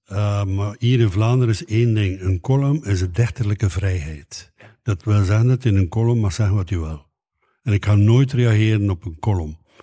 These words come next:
Als iemand van de j-, journalistiek, en dat is ook gebeurd, mij eigenlijk, eh, verwijt, eh, om gelijk wat, dikke nek of whatever, dan ga ik er niet op reageren.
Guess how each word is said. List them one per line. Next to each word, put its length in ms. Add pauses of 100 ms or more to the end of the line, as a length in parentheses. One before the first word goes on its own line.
(220)
Als 280
iemand 320
van 180
de 60
j-, 180
journalistiek, 840
en 140
dat 100
is 60
ook 120
gebeurd, 500 (420)
mij 260
eigenlijk, 520
eh, 440 (880)
verwijt, 840 (640)
eh, 760
om 400
gelijk 380
wat, 380
dikke 280
nek 240
of 100
whatever, 400 (540)
dan 120
ga 80
ik 80
er 80
niet 120
op 100
reageren. 560